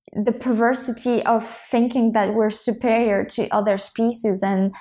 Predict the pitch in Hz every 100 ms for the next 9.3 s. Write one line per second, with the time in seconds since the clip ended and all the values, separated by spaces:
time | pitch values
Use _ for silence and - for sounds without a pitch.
0 | - 208 220 233 - 220 220 262 226 220
1 | 220 - 214 196 226 240 - 226 - -
2 | 214 214 220 262 269 277 269 - 220 208
3 | - 226 208 220 262 269 277 285 311 -
4 | - - - - 262 - 262 277 311 240
5 | 220 214 240 233 - 214 208 208 - 202
6 | 202 - - 208 - - 220 202 208 247
7 | 254 220 - - - 202 196 196 196 -
8 | - - - - _ _ - - 202 185
9 | 190 -